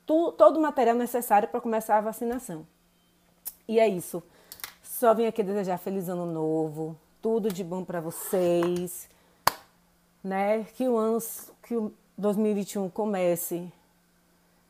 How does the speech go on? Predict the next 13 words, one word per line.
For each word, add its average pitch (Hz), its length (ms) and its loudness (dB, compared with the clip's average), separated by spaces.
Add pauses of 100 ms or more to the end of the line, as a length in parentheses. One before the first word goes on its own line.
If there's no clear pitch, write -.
(400)
com 233 140 -2
a 214 80 4
vacina 240 640 2
pra 190 240 2
nós 180 300 4
brasileiros 170 1040 0 (1160)
e 262 200 -4
que 247 320 -2
consigamos 220 1300 -2 (720)
todos 180 640 -6 (500)
dominar 226 580 0
essa 226 220 -4
doença. 170 560 -6